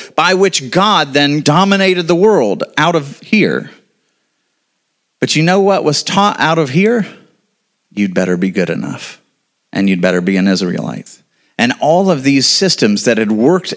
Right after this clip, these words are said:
into the culture. What does Jesus think of this mountain?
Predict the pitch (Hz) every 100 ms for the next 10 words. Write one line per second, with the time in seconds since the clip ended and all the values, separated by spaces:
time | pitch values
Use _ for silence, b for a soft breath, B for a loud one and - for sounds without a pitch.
0 | - 160 165 165 - 123 107 107 113 104
1 | - 190 180 - 92 - - _ _ _
2 | _ _ _ _ _ _ _ _ _ -
3 | 156 151 165 165 139 - - 139 120 101
4 | 107 117 - 113 107 98 - 60